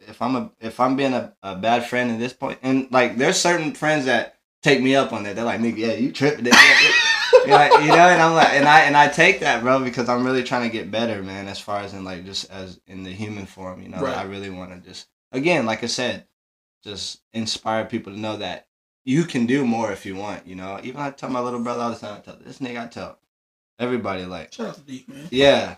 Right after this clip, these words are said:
Speaker 1: I always tell him, like, "Bro, like, you could, you could keep the job at the moment." He's young. This dude's,
Speaker 2: Right.
Speaker 1: like, twenty-five, you know?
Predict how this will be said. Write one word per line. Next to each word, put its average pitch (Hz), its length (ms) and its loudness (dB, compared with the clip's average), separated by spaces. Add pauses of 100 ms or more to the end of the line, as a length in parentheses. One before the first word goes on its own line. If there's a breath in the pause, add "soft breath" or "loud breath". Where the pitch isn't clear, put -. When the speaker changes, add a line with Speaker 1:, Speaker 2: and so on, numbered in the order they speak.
(120)
Speaker 1:
I 135 120 4
always 160 280 4
tell 156 200 0
him, 156 240 -2
like, 98 280 -4
"Bro, 107 260 -2
like, 85 240 -12 (1000)
you 123 120 -6
could, 117 200 -10 (300)
you 123 120 -2
could 120 140 -10
keep 160 260 -12
the 117 80 -8
job 85 380 -8
at 113 140 -10
the 104 80 -12
moment." 143 460 -8
He's - 220 -10
young. 185 400 -4
This 127 140 -6
dude's, 143 240 -4
Speaker 2:
Right. 131 100 -4
Speaker 1:
like, 120 100 -8
twenty-five, 127 640 -8
you 95 80 -14
know? 117 280 -12